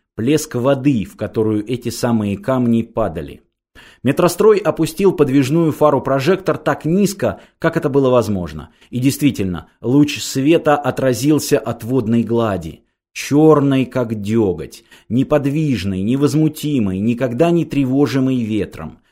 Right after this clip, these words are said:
До освещённого пятна едва доходили круги от упавших камней. В темноте водное пространство казалось бескрайним.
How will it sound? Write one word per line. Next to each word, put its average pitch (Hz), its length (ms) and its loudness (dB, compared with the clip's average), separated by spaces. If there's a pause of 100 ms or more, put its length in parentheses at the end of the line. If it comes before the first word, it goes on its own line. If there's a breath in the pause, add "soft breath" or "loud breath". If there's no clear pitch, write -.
(220 soft breath)
До 110 140 0
освещённого 127 760 0
пятна 139 420 -2
едва 131 500 0
доходили 127 560 0
круги 117 540 -4
от 107 180 -10
упавших 101 520 -6
камней. 90 540 -8 (400)
В - 80 -20
темноте 156 500 2
водное 151 380 0
пространство 151 720 -2
казалось 131 460 0
бескрайним. 107 920 -4